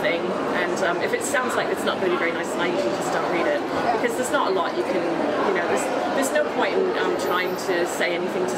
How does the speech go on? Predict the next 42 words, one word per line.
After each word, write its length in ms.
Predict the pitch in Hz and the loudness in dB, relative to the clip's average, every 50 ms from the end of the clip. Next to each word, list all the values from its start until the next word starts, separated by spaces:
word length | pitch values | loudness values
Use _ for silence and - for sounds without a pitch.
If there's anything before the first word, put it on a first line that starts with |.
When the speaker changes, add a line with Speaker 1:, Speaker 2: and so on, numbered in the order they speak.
| - - | 0 0
Speaker 1:
someone 380 | 180 165 - 170 170 170 170 | 0 2 2 0 0 0 0
about 280 | 170 170 170 165 170 - - - - | 0 0 0 0 0 -2 -2 -2 -2
what 140 | 190 170 156 | -2 0 0
they've 140 | - - - | -2 -2 0
said 160 | - - 165 | 0 0 0
about 220 | 185 - - - - | 0 0 0 0 0
your 80 | 190 - | 0 0
book, 140 | 190 185 - - - - | 0 0 0 0 -2 -2
because 240 | 196 349 339 - - - 285 - 277 277 269 269 | -2 0 0 0 0 0 -2 -2 -2 0 0 2
they're 180 | 277 269 262 262 | 0 0 0 0
completely 480 | 269 214 - 262 247 - 220 233 220 | -2 0 0 0 0 0 0 2 2
entitled 440 | 214 220 - - - 208 202 190 180 - | 2 2 2 0 0 0 0 -2 0 0
to 60 | 202 | 0
not 200 | 196 185 175 175 | 0 0 0 0
like 200 | 170 175 175 180 170 196 | 0 0 0 0 -2 -2
it. 100 | 180 165 - - - | -2 -2 -4 -4 -4
And, 160 | 170 170 170 170 - - - - - - - - - 277 269 269 269 | -2 -2 -2 -2 -2 -2 -2 -2 -2 -2 -2 -2 0 0 0 2 2
but 100 | - 170 - | 2 2 0
it, 100 | - - - 214 226 226 | 0 -2 0 -2 0 0
you 80 | 220 190 | 0 0
know, 80 | 190 190 - - 277 | 0 0 0 0 0
it 0 | 269 - - 269 302 | 0 0 -2 -2 0
hurts 240 | 330 320 - - - | 0 0 -2 -2 -2
actually 320 | 214 156 - - - 185 175 | -2 -2 -2 -2 -2 0 0
when 120 | 170 160 | 0 -2
people 300 | - 196 190 - 170 160 - | -2 -2 -2 -2 -2 -2 -2
say 240 | - - 151 151 147 147 - | 0 0 0 0 0 0 -2
things 260 | - - - - - - | -2 0 0 0 0 0
sometimes, 640 | - 143 - - - - - - 170 185 - - | 0 0 0 0 0 0 0 0 -2 -2 -2 -2
but, 180 | - 175 156 - | 0 0 0 0
you 120 | 190 196 | 0 0
know, 100 | 185 175 | 0 0
it's 100 | 175 - | 0 -2
just 140 | 254 - - | -2 -2 0
better 200 | - 233 269 - | 0 0 0 0
to 120 | - - 175 160 165 | 0 0 0 0 0
avoid 220 | 156 - 170 165 | 0 0 0 2
it 140 | 165 170 - | 2 0 0
if 120 | - 170 165 | -2 -2 -2
you 60 | 165 165 | -2 0
can. 200 | 160 160 156 156 156 156 - - - - 262 - - - - - | 0 0 -2 -2 -2 -2 -2 -2 -2 0 0 0 0 0 0 0
Um, 120 | 165 160 | 0 -2